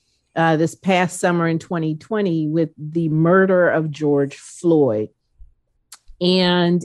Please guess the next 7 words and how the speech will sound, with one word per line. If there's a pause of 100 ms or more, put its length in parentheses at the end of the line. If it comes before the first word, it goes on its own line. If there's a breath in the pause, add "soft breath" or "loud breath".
(100)
in (140)
trying
to
deal
with (420)
that (800)
murder